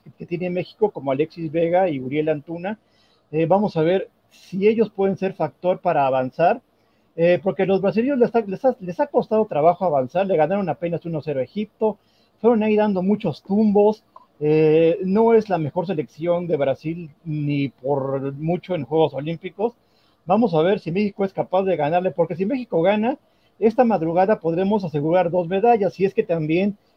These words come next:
no se equivoca Rommel Pacheco. Podemos asegurar medalla de, con Rommel Pacheco y con, este, la selección mexicana de fútbol. Vamos a ver si pasa, pero espero que México, pues, la, a, a, eh,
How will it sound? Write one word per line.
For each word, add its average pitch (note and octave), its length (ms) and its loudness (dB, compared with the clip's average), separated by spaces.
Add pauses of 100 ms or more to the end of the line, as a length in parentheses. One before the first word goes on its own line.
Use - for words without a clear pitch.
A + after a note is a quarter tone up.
(120)
no E3+ 240 4
se F#3+ 80 -2
equivoca E3+ 560 4
Rommel F3+ 300 0
Pacheco. - 480 -4
Podemos F3+ 340 -2
asegurar E3+ 320 2
medalla E3+ 380 2
de, C3+ 380 -4
con D#3 140 -10
Rommel F#3 220 0
Pacheco G3 580 -4 (440)
y E3+ 100 -4
con, F#3+ 400 4
este, D#3 320 -4
la D3 100 -6
selección D#3 360 -4
mexicana E3 380 -4
de C3+ 120 0
fútbol. E3 480 2
Vamos F#3+ 320 2
a C#3+ 60 -4
ver D#3+ 160 0
si - 100 -16
pasa, G3 420 0 (480)
pero B3+ 280 8
espero A3+ 720 2
que A3+ 320 0
México, G3 500 -10
pues, D3+ 380 -6
la, D#3+ 280 2
a, - 380 -2
a, F#3 100 4
eh, E3+ 320 6